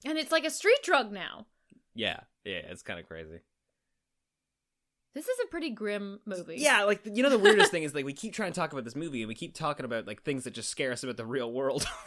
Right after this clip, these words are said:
Speaker 2: <laughs> Which, oh man, the real world's scary. I did not expect the rest of this com-, this podcast to go like this. <laughs> Like, I really did, I really did not.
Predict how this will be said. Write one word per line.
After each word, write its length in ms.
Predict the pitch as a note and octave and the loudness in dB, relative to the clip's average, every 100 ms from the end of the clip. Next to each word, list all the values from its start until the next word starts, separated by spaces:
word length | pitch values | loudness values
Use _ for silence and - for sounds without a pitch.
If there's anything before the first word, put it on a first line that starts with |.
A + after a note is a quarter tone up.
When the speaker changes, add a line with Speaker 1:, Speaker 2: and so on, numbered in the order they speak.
| - | 6
Speaker 2:
<laughs> 1200 | C4 C#4+ C4+ D#4+ D4 - D4+ D4 D4 - C4 - | 8 10 8 6 4 -2 -2 -2 -2 -4 -4 -4
Which, 440 | D4 A#3 - - - B3 - - - - _ - | -6 -6 -6 -12 -10 -12 -12 -20 -20 -20 _ 0
oh 500 | B3 C4+ C4+ C4+ B3 | 4 6 8 8 8
man, 560 | A#3+ B3 B3 A#3 D3+ | 6 6 4 4 2
the 80 | C3 | -2
real 260 | C3 D3 B2+ | 0 -2 0
world's 300 | B2 A2+ - | 0 -2 -4
scary. 520 | - A2 G2 F2+ F2 _ _ _ - | -2 -2 0 -4 -8 _ _ _ 0
I 120 | D4 | 4
did 100 | C4 | 4
not 160 | A#3+ | 4
expect 320 | E3 - D#3 - | 2 0 -4 -2
the 60 | |
rest 180 | C3 A#2 | -4 -4
of 60 | A#2 | -6
this 160 | G#2+ | -8
com-, 240 | - B2 A#2+ | -6 -8 -8
this 140 | A#2+ | -6
podcast 440 | C3+ C3 A#2+ A2 | -2 -2 -2 -6
to 80 | - | -6
go 140 | B2 A#2+ | -6 -6
like 180 | A#2+ | -6
this. 260 | - - - - | -4 0 4 8
<laughs> 40 | |
Like, 420 | D4 - E4 D4+ | 12 12 12 12
I 80 | D#4 | 12
really 380 | D4+ E4 E4 D4+ | 12 12 6 4
did, 120 | B3 | 8
I 120 | - | 8
really 580 | G3 F#3+ F#3 G3 A3 A3 | 8 6 2 4 4 2
did 180 | E3 D#3 | 0 -2
not. 300 | D3+ C#3 A#2 | 2 2 0